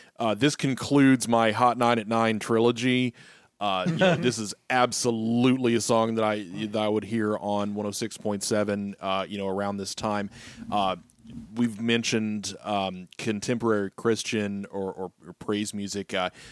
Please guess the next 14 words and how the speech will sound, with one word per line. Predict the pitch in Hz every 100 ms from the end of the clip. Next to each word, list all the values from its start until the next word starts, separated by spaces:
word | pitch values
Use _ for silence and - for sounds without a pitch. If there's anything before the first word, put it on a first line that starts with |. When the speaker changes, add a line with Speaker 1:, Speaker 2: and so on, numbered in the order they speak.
| - -
Speaker 1:
to | -
me, | 104 120 117 107 _ -
I, | 107 -
I | 110
get, | 117 117 101 _ _ _ -
uh, | 80 98 87 101
get | 117
the | 110
vibe | 104 110 107
of, | 101
like, | 98 92 - 82 -
um, | 104 90 85 82 _ -
Savage | - 110 101 110 98 98
Garden, | 92 101 110 120 127 123